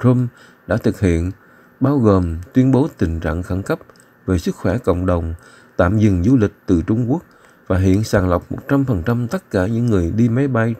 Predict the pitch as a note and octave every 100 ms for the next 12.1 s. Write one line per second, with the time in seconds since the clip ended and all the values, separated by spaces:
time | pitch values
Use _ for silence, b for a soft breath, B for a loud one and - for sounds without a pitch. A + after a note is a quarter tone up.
0 | - E2 - _ _ - - - F2 -
1 | A2+ D3+ D#3 F2+ E2 D2+ D#2 C3 - _
2 | B B B B B B _ - F3 G2
3 | G2+ - F#2 E2 - C3+ A#2+ A#2 - -
4 | F#2 G#2+ B2 C#3+ D#2+ E2+ F#2 E2+ D#2 -
5 | B B B B - D#3 F3+ D#3+ G2 F#2+
6 | F3 - G2 F2+ E2+ F2+ C#3+ _ _ _
7 | - E2+ A#2+ C3+ B2 G2+ D#2 A2 B2 D#2+
8 | D2+ C3+ - _ b b b - C3 B2+
9 | B2 C3 C3+ C3+ G2+ E2 E2 - b b
10 | b b G2 A2+ C#3+ C3+ C3 A#2 C3 B2+
11 | A#2+ B2 A#2 A2 C3+ D3 D3+ G#2 D#2+ -
12 | A#2+